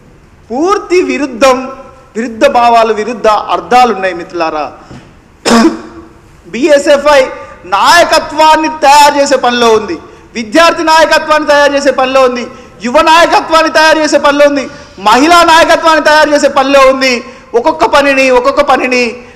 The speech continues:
ఒక పని పూర్తయిన తర్వాత ఇంకో పనిని మొదలుపెట్టే ప్రయత్నాలు చేస్తామని ఈ సందర్భంగా తెలియజేసుకుంటూ, వందేళ్ళు అంటే పంతొమ్మిది వందల ముప్పై రెండులో పూనా ప్యాక్ట్, గాంధీ కుట్రలు ఇదంతా జరిగి ఉంది.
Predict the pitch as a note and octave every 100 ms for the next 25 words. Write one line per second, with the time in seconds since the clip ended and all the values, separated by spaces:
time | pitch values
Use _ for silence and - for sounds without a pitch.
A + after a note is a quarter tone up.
0 | - G#3+ B3 B3+ B3 C4 C4+ C#4 B3+ B3+
1 | B3 B3 A#3 B3 A#3+ A#3+ A#3+ A3+ - -
2 | - G3 A#3 B3+ B3 B3 A#3 A3 A3 A3+
3 | B3 B3+ A#3+ A#3 A3 B3 C4 B3 A#3 A3
4 | G#3 - G#3 G#3 A3+ A3+ A3+ A3 G#3+ G#3
5 | G#3+ G#3+ G#3 G#3+ G#3 G3 F3+ - - -
6 | _ _ _ _ _ _ - - _ _
7 | - A#3 C#4 C#4+ D#4 E4 C4+ - - -
8 | - _ _ - C4 C#4+ C4+ C#4 - -
9 | - _ _ _ _ _ _ _ _ _
10 | - - _ - - A3+ A#3+ C#4+ D4 C#4+
11 | C#4 C#4 C4 D4+ D4 C#4+ C#4+ C#4 C#4+ C4
12 | - - - - B3 C#4 D4+ D4 C#4+ C#4
13 | A#3+ G#3+ A3+ C#4 C#4 C4 B3 C4+ C4 B3+
14 | C4 C4 B3+ B3 C4 C#4 C4 C4 B3 A#3+